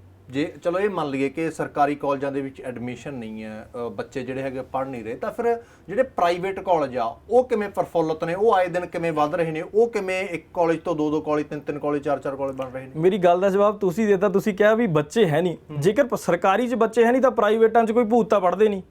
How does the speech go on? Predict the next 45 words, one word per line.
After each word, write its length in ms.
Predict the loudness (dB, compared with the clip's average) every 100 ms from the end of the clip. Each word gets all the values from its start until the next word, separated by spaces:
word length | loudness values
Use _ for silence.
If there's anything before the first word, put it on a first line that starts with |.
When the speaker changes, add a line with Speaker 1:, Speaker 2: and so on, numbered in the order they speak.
| _ -16
Speaker 1:
ਹੂੰ। 100 | -14
ਬਿਲਕੁਲ। 1080 | -12 -14 -20 -20 -20 -20 _ -20 -20 -10 0
Speaker 2:
ਪ੍ਰਾਈਵੇਟਾਂ 500 | 4 4 4 4 4
'ਚ 80 | 4
ਵੀ 140 | 2 4
ਉਹੀ 280 | 4 6 6
ਬੱਚੇ 280 | 2 0
ਪੜ੍ਹਦੇ 380 | 0 0 0 0
ਆ। 60 | -2 -6
Speaker 1:
ਬਿਲਕੁਲ। 280 | -14 -14 -20 -20 -20 -2
Speaker 2:
ਪ੍ਰ-, 240 | 0 0 -2
ਸਰਕਾਰ 540 | 0 0 2 2 0
ਕੋਲੇ 360 | 0 4 6 4
ਕਾਲਜ 500 | 4 4 4 2 0
ਬਿਲਡਿੰਗਾਂ 640 | -4 2 4 4 2 0
ਪਈਆਂ, 340 | 0 -2 -4
ਛਪੰਜਾ 440 | -6 0 2 4 4
Speaker 1:
ਹੂੰ। 80 |
Speaker 2:
ਮੰਨ 140 | 4 2
ਲਓ 100 | 2
ਮੇਰੇ 220 | 4 4
ਕੋਲੇ 380 | 4 6 4 2 -4 2
ਦੋ 220 | 4 6
ਪ੍ਰਾਪਰਟੀਆਂ, 560 | 4 0 -2 -2 -2
ਜੇ 140 | 2 4
ਉਸ 220 | 4 2
Speaker 1:
ਹੂੰ। 60 | 0
Speaker 2:
ਪ੍ਰਾਪਰਟੀ 380 | 0 2 0 4
ਦੇ 100 | 4
ਵਿੱਚ 260 | 4 2 -2
ਉਸ 120 | -2
ਪ੍ਰਾਪਰਟੀ 480 | -2 0 2 2 2
ਨੂੰ 80 |
ਚਲਾਉਣ 280 | 4 4 4
ਵਾਸਤੇ 340 | 4 0 -2 2
ਕੋਈ 160 | 2
ਬੰਦਾ 320 | 4 2 4
ਹੀ 80 | 4
ਨਾ 100 | 4
ਹੋਊਗਾ 320 | 4 2 2
ਤਾਂ 120 | 4 2
ਉਹ 40 |
ਪ੍ਰਾਪਰਟੀ 440 | 2 0 0 -4
ਚੱਲੂਗੀ 440 | 2 4 6 4 0
ਕਿਵੇਂ? 200 | -4